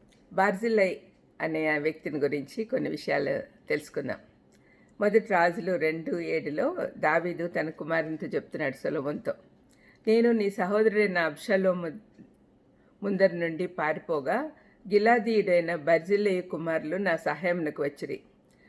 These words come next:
నువ్వు వారి మీద దయ ఉంచి నీ బల్ల యొద్ద భోజనం చేయు వారిలో వారిని చేర్చుము." దేవుని ప్రమాణాలు ప్రకారం జీవిస్తూ దేవుని పట్ల విశ్వాసత చూపే వారికి మంచి ఉదాహరణ బర్జిల్లై. హెచ్చు స్థాయికి వెళ్ళే అవకాశము దావీదిచ్చినా కూడా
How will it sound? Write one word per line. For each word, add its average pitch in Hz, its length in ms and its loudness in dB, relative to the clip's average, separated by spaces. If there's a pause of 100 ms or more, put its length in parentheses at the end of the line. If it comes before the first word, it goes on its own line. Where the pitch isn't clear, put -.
(160)
నువ్వు 208 180 4
వారి 196 200 6
మీద 208 140 2
దయ 196 440 4
ఉంచి 185 280 -2
నీ 190 160 -4
బల్ల 156 280 -2
యొద్ద 165 280 2
భోజనం 165 500 -2 (100)
చేయు 160 140 -6
వారిలో 147 340 -2
వారిని 139 320 -4 (100)
చేర్చుము." 139 380 -6 (680)
దేవుని 226 340 6
ప్రమాణాలు 175 920 0 (100)
ప్రకారం 170 480 0
జీవిస్తూ 165 680 -6 (520)
దేవుని 214 340 6
పట్ల 196 280 0
విశ్వాసత 185 540 -2 (200)
చూపే 170 220 -4
వారికి 156 400 -2
మంచి 185 400 -4
ఉదాహరణ 160 680 -4
బర్జిల్లై. 147 520 -2 (800)
హెచ్చు 220 260 2
స్థాయికి 214 420 2
వెళ్ళే 180 220 4
అవకాశము 170 680 0
దావీదిచ్చినా 160 760 -2
కూడా 180 380 -4